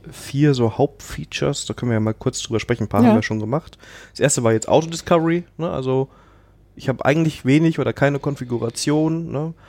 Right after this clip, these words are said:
Speaker 2: Außer
Speaker 1: Eigentlich
Speaker 2: du möchtest besondere Sachen haben,
Speaker 1: Genau,
Speaker 2: ne?
Speaker 1: ja, klar.
Speaker 2: Also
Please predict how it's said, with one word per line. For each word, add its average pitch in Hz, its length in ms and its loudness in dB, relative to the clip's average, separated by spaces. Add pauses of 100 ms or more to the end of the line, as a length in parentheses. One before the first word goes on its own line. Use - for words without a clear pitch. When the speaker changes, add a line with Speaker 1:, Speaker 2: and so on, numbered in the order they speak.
(480)
Speaker 2:
Außer 135 320 4
Speaker 1:
Eigentlich 139 80 4
Speaker 2:
du 127 80 4
möchtest - 580 0
besondere 101 400 -2
Sachen 98 340 -12
haben, 92 40 -6
Speaker 1:
Genau, 120 200 4
Speaker 2:
ne? 107 140 0
Speaker 1:
ja, 117 100 6
klar. 107 180 -2
Speaker 2:
Also 98 120 -8